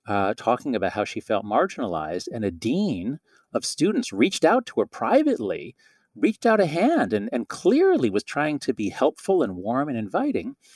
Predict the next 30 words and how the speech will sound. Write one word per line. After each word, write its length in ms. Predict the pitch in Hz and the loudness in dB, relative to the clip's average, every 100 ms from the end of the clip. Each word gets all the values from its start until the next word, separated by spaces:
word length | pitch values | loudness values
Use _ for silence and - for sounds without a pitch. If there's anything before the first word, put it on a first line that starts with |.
| _ _ _ _ | _ _ _ _
Uh, 240 | 139 135 143 | 2 4 4
and 320 | 156 156 151 143 | 0 -2 -6 -2
the 140 | 147 | -2
student 380 | - 185 175 135 | -2 -4 -4 -4
interpreted 500 | 131 - 220 156 123 | -6 -2 -2 0 -2
in 80 | 123 | -2
the 80 | |
worst 420 | 131 143 247 294 - | -2 0 0 -2 -2
possible 540 | - 180 - 185 160 | 0 0 -2 -2 0
way, 340 | 185 190 110 | 4 6 4
in 80 | 113 | 2
a 60 | 110 | -4
very 420 | - 240 247 214 | 0 4 4 2
strange 360 | - 185 165 151 | -2 -4 -4 -2
way. 100 | 135 | -2
She 160 | - | -2
was 140 | 120 117 | -4 0
vaguely 560 | 107 185 214 196 156 | 6 6 6 4 4
able 260 | 156 175 165 | 4 2 0
to 120 | - | -4
imply 420 | 214 - 135 156 | -8 -6 -2 0
that 140 | 143 120 | 0 -2
this 200 | 151 - | -4 -4
was 140 | 113 | -8
somehow 720 | - 127 147 139 131 147 151 | -4 -2 -2 -2 -2 0 2
racist 580 | 123 92 156 - 156 - | 2 0 -2 -2 -4 -4
or 100 | - | -8
exclusionary 880 | - - 117 165 151 147 143 143 117 | -8 -4 0 0 0 0 0 0 -2
or 80 | - | -4
something. 520 | - 151 - 180 | -4 -4 -6 -8